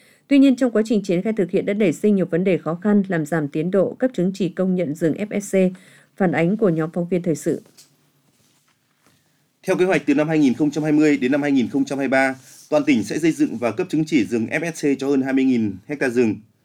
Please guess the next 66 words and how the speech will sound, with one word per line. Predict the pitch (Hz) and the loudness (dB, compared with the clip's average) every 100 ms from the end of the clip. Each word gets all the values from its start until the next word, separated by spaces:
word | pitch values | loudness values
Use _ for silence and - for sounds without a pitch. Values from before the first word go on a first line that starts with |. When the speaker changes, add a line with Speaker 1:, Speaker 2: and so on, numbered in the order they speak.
| _ _ _ _ - | _ _ _ _ -2
Speaker 2:
Tính | 160 | -2
đến | 185 | 0
nay, | 185 165 | 0 0
toàn | 156 143 | 0 0
tỉnh | 151 110 113 | 0 2 2
mới | 139 | 2
xây | 165 | 2
dựng | 151 131 | 0 0
và | 117 | -2
thực | 123 | -4
hiện | 120 127 | 0 -2
cấp | - 180 | -2 -4
chứng | - 160 | -4 -2
chỉ | 151 98 | 0 0
rừng | 113 113 | 0 -2
F | 156 151 | -4 -4
S | 156 151 | -4 0
C | 139 | 0
được | 123 113 | 0 -4
trên | 139 127 | -4 -2
mười | 117 | -2
ba | 123 | -2
nghìn | 117 117 117 | -2 -4 -2
ha, | 135 123 120 _ - - | 0 -2 -6 _ -20 -10
đạt | 131 120 | -6 -4
sáu | 127 | -2
mươi | |
lăm | 139 | -2
phẩy | 123 | -2
ba | 120 | -4
phần | 120 101 | -6 -8
trăm | 120 | -8
kế | 120 | -6
hoạch | 127 | -6
được | 101 | -8
giao. | 98 120 110 110 _ _ _ _ _ | -6 -4 -4 -10 _ _ _ _ _
Diện | - 151 | -4 -4
tích | 214 | -2
rừng | 170 139 | 0 0
được | 131 | 0
công | 151 | -2
nhận | 151 101 | -2 -2
và | 170 | -4
cấp | 180 180 | -6 -4
chứng | 170 | -6
chỉ | - 117 | -2 -2
rừng | 107 113 | -2 -2
bền | 113 | -2
vững | 110 143 | -2 -4
F | 95 170 170 | -4 -6 -6
S | - | -2
C | 147 | -2
tập | 135 - | -2 -4
trung | 139 | -4
chủ | 117 | -2
yếu | 95 127 | -2 -2
ở | 85 | 0
Yên | 131 120 | 0 2
Bình, | 123 110 | 0 0
Trấn | 110 120 | -2 0
Yên, | 139 | 0
Văn | 123 127 | 0 0
Yên | 135 127 | 2 0
và | 113 | -2
Lục | 110 | -6
Yên. | 110 127 | -2 -2